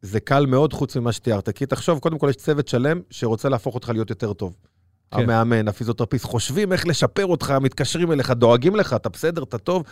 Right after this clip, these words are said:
Speaker 1: אתה מושקע ברמות, לינוי אשרם, עזבו את המלגה החודשית, היא מיליון וחצי שקל מושקע בה, בטיסות, במעטפת,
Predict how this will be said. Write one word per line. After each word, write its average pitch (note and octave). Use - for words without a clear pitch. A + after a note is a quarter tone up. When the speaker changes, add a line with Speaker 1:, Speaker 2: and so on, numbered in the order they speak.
Speaker 1:
אתה B2
מושקע C3
ברמות, C#3
לינוי D3
אשרם, E3+
עזבו C3
את E3+
המלגה F3+
החודשית, G#2+
היא A2
מיליון C3
וחצי D3+
שקל D#3+
מושקע C#3+
בה, C3+
בטיסות, A#2+
במעטפת, A#2